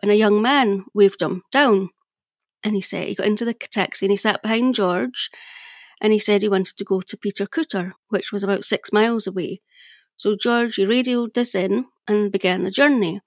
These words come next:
But only two miles into the journey, George pulled into Pitfidels Station Road,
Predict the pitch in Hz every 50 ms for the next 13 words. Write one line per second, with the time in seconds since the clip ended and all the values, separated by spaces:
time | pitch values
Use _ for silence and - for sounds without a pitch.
0 | _ _ _ - 214 233 240 247 240 240 - - 294 294 285 262 240 233 208 220
1 | 233 214 - 247 247 220 - 208 180 175 185 185 - - - - 220 226 233 226
2 | 220 - - _ - - 233 233 226 233 233 208 - - 208 208 208 190 - -
3 | 214 214 208 208 202 208 202 - _ _ - - - - - 214 233 214 214 208
4 | 208 208 202 - - - - - 202 220 214 - 247 247 233 208 180 170 202 254